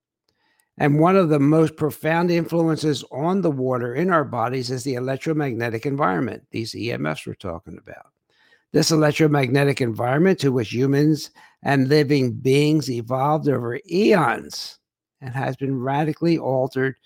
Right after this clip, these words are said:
in the past couple centuries with man-made electrical devices.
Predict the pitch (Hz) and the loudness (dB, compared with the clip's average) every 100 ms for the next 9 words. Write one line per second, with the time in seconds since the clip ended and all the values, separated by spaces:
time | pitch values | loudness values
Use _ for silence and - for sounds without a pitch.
0 | _ _ - 123 120 110 110 107 - 101 | _ _ -6 -6 -4 -4 -4 -4 -6 -6
1 | 107 95 101 98 - 87 73 - 98 - | -6 -8 -6 -6 -8 -16 -16 -12 -12 -10
2 | 107 117 120 135 131 123 123 127 127 123 | -6 -4 -2 -2 0 0 2 0 0 -4
3 | 113 101 - 95 110 120 139 160 143 107 | -6 -6 -8 -8 -6 -4 -2 -2 -2 -8
4 | - | -10